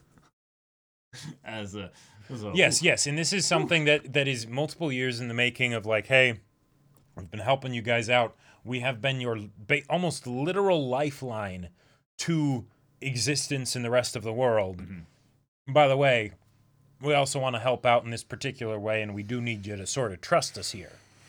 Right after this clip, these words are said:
Speaker 1: Yeah, yeah. Uh, we missed some, uh, bits
Speaker 2: Oh.
Speaker 1: earlier. Jenny Monty with a hundred bits. "That Nico Nicolo shit y'all pointed out in discussion broke me." <laughs>
Speaker 2: I'm
Speaker 1: Uh,
Speaker 2: glad it did.
Speaker 1: Elias Kimbley with a hundred bits. "Hanji's gotta be my favorite character. I love her.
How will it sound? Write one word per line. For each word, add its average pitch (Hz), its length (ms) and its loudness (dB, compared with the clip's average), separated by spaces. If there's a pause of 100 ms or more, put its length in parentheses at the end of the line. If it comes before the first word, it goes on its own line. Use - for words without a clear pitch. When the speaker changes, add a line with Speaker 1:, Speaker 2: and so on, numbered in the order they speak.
(140)
Speaker 1:
Yeah, 110 520 -4 (200)
yeah. 98 280 -10 (340)
Uh, 151 320 4
we 147 100 -4
missed 143 260 -4
some, 120 300 -6
uh, 104 200 -6
bits 92 380 -10
Speaker 2:
Oh. 110 120 -18
Speaker 1:
earlier. 101 360 -4
Jenny 139 240 -4
Monty 143 280 -4
with 135 100 -10
a 120 60 -8
hundred 127 220 -8
bits. 123 260 -8
"That 131 240 -8
Nico 160 300 -6
Nicolo 131 520 -6
shit 123 300 -10
y'all 120 260 -8
pointed 117 300 -10
out 117 100 -8
in 113 60 -14
discussion 101 540 -12
broke 92 340 -14
me." 82 280 -14
<laughs> - 760 -14
Speaker 2:
I'm 127 140 -2
Speaker 1:
Uh, 127 60 -4
Speaker 2:
glad 113 280 0
it 85 120 -12
did. 85 300 -14
Speaker 1:
Elias 139 380 -2
Kimbley 143 260 -6
with 135 100 -6
a 135 60 -8
hundred 131 320 -8
bits. 135 220 -12
"Hanji's 175 340 -8
gotta 139 160 -6
be 135 100 -6
my 120 120 -8
favorite 110 320 -14
character. 110 500 -14
I 104 60 -16
love 120 240 -10
her. 113 200 -12